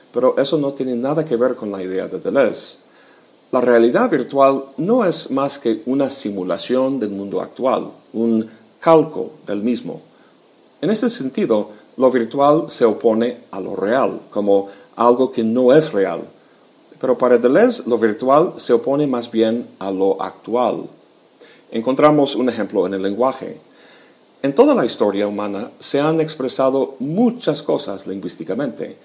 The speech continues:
pero todo lo que es posible decir no se ha dicho, o como diría Deleuze, no se ha actualizado.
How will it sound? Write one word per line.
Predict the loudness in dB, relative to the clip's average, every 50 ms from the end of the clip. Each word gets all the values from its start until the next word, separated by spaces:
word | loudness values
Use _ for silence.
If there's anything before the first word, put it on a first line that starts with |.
| _ _ _ _ _ _ _
pero | -4 -2 -2 -2
todo | -2 0 2 4 4 4 4 2
lo | 2 2 0 2
que | 2 0
es | 0 0
posible | -4 -8 -8 -8 -6 -6 -6 -8 -8 -2 -2 -2 0
decir | 0 -2 -4 0 2 2 2 2 0 -2 -6 -12 -20 -20 _ _ _
no | _ -2 0 0
se | 0 0 0
ha | 0 0
dicho, | 0 -2 -4 -4 -6 -8 -8 -8 -12 -18 _ _
o | -2 2 2 2 2 2
como | 0 0 2 2
diría | 2 2 2 4 2
Deleuze, | 4 4 4 4 4 2 2 -2 -10 -14 -20 -20 -20 -20 _ _
no | 0 2 4 4 4
se | 2 2 2
ha | 2 2 2 0 -4 -8
actualizado. | -10 -10 -8 -8 -6 -6 -4 -6 -2 2 2 2 4 2 0 -2 -8